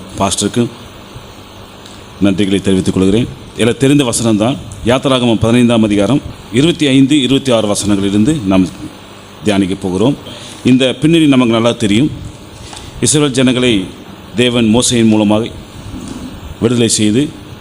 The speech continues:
கானான் தேசத்தை நோக்கி அழைத்து வருகிறார். வரும்பொழுது பார்வோன் விரட்டி கொண்டு வராரு.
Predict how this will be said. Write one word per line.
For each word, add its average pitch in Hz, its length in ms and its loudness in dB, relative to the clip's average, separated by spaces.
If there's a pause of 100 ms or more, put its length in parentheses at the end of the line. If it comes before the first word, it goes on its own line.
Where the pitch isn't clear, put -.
(200)
கானான் 127 300 2
தேசத்தை 107 360 0
நோக்கி 110 400 0 (380)
அழைத்து 98 240 0
வருகிறார். 98 400 0 (160)
வரும்பொழுது 117 540 2 (880)
பார்வோன் 131 360 2
விரட்டி 117 240 -2
கொண்டு 110 280 2
வராரு. 107 300 0